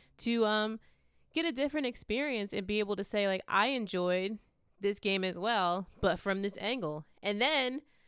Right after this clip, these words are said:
well, would this all be under, I'm sorry to, like, <laughs> go back to your point. Would this all be under one game or would, like, these be different, um, uh,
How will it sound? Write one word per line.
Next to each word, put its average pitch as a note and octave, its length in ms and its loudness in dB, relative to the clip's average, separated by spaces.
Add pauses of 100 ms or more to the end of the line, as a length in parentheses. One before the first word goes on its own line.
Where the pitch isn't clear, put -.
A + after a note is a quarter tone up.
(360)
well, A#3 320 2
would G#3 160 0
this C4+ 160 -2
all A3 160 -4
be A3 160 -2
under, G3 320 -2
I'm A3+ 80 0
sorry D#3+ 300 -2
to, G#3 160 2
like, F3 420 -2
<laughs> G#3+ 60 -20
go G#3 120 4
back A3 280 -2
to A3 100 -6
your F3+ 180 -4
point. A3+ 220 -4
Would F3+ 120 0
this G3+ 140 0
all F#3+ 220 6
be F#3 140 6
under F3 200 4
one E3+ 260 2
game F3 420 -2
or G#3 80 4
would, F#3 120 4
like, E3+ 220 -2
these F#3 240 -6
be E3+ 480 -6 (480)
different, F3+ 500 -2
um, D#3+ 500 -6 (880)
uh, D#3+ 480 0